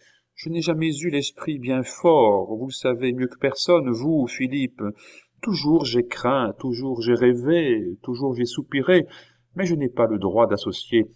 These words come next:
à mes douloureuses chimères un frère si tendrement aimé, alors qu'il me rassure et me prouve que j'ai tort de m'alarmer. Vous avez raison, Philippe, c'est vrai, c'est bien vrai. Tout est parfait pour moi ici.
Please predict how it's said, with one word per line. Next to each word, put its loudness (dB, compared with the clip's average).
à -6
mes -2
douloureuses 0
chimères -2
un -2
frère -4
si -10
tendrement 2
aimé, 2
alors 2
qu'il -2
me 2
rassure 2
et -4
me -2
prouve 0
que 2
j'ai 0
tort 2
de -2
m'alarmer. -2
Vous -8
avez 2
raison, 4
Philippe, -6
c'est -2
vrai, 2
c'est -4
bien 0
vrai. 2
Tout 0
est 6
parfait 6
pour -2
moi 4
ici. -6